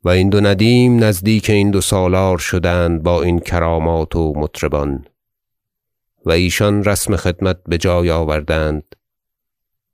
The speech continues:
و چون پیغام سلطان بشنودند به نشاط شراب خوردند و بسیار شادی کردند.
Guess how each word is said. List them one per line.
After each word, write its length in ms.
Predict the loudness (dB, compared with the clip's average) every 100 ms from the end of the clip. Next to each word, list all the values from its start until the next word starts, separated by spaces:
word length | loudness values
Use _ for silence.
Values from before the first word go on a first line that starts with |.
| _ -6
و 60 | -4
چون 280 | 0 0
پیغام 560 | 2 0 2 2 2 0
سلطان 460 | 0 -2 0 0 0
بشنودند 920 | 0 0 0 2 2 2 0 -2 -6 _ _ _ -2
به 80 |
نشاط 600 | 0 0 0 0 0 -2 -6
شراب 580 | -4 0 2 0 -2
خوردند 720 | -2 -4 0 0 0 0 0 -2
و 80 |
بسیار 580 | -2 -4 -2 -2 0 -2
شادی 480 | -4 -4 -2 -2 -4
کردند. 760 | -4 -6 -2 -4 -4 -8 -16